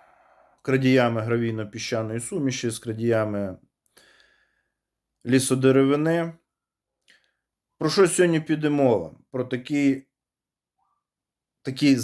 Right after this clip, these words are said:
чудовий заклад, як Станівське лісництво в Чернівецькій області. Чи як вони там зараз називаються, до кого відносяться, бо там без кінця все переробляється. Е, з моїх попередніх, е,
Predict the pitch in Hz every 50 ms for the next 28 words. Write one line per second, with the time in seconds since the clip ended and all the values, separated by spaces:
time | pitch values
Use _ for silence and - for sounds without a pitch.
0 | 117 - - 135 131 160 160 156 147 143 139 123 127 147 151 147 143 143 135 127
1 | 123 131 127 123 - - - - 139 135 131 127 127 - - 143 127 120 120 117
2 | 117 - 139 135 131 123 - - 120 117 113 107 104 _ _ - - 110 107 117
3 | 117 117 113 107 - - - 104 101 101 87 82 90 85 - - - - - _
4 | _ - - - 92 87 - 104 101 104 98 104 101 107 107 110 104 101 101 104
5 | 104 107 113 127 139 139 127 113 117 - 98 104 104 - 113 107 110 104 107 110
6 | 120 139 139 127 - 107 98 - 104 101 101 - 104 104 104 104 - - - 101
7 | 104 120 113 101 - - 101 101 - 101 101 98 95 90 90 90 82 73 73 -
8 | - - - - _ - - - - - - - - - - - _ _ _ _
9 | _ - 117 120 123 123 123 123 123 151 185 180 170 160 165 - 165 156 - 156
10 | 170 160 151 165 156 147 139 139 - - 135 131 127 127 123 117 117